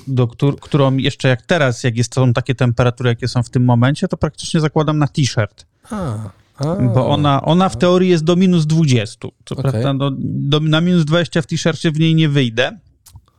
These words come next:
Speaker 1: Ale to nawet nie dlatego, że ogólnie jest w niej
Speaker 2: spróbować?
Speaker 1: zimno, tylko chodzi o to, że wiesz,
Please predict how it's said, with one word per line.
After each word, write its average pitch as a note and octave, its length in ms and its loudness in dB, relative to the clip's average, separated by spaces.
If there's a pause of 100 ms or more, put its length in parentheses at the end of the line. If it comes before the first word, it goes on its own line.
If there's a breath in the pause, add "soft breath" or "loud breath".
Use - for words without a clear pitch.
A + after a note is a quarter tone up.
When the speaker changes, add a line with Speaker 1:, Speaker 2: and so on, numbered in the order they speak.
(260)
Speaker 1:
Ale D3+ 120 2
to F3+ 100 0
nawet F3+ 240 0
nie F#3 100 2
dlatego, F3+ 360 0
że E3 220 -2 (380 loud breath)
ogólnie F#3+ 420 2
jest B2+ 200 2
w - 20 -4
niej C3+ 100 2
Speaker 2:
spróbować? B2+ 180 -2
Speaker 1:
zimno, C3 300 2
tylko D#3+ 280 -2
chodzi E3+ 280 0
o F3+ 60 0
to, E3+ 140 -4
że E3 140 0
wiesz, D#3+ 200 0